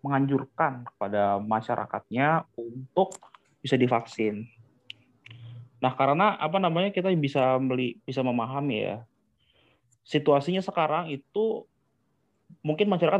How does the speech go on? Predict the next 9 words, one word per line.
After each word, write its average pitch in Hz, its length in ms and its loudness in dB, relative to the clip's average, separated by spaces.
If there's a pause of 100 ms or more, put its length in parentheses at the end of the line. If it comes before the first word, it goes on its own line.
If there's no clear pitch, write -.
banyak 139 240 2
yang 139 240 0
masih 135 240 -4
curiga 131 720 -2
gitu. - 400 -12 (160)
Apakah 139 400 0
vaksin 135 320 -6
itu 123 160 -2
benar-benar, 117 640 2